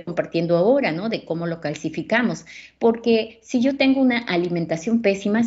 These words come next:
esa es otra de las razones por las cuales vamos calcificando nuestra glándula. Cuando yo tengo un estilo de vida,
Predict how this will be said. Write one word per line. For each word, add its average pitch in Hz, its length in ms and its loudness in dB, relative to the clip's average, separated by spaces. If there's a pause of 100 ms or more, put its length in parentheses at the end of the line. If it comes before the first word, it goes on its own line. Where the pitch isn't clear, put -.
(120)
esa - 180 -2
es 175 140 -2
otra 202 240 4
de 196 100 4
las 214 160 2
razones 190 480 -4
por 156 240 -6
las 160 220 -6
cuales 190 500 0
vamos 262 320 4
calcificando 170 760 -2
nuestra 165 340 -6
glándula. 170 580 -2
Cuando 196 200 -2
yo 240 200 -2
tengo 269 200 4
un 247 80 6
estilo 214 360 0
de 165 160 2
vida, 190 320 4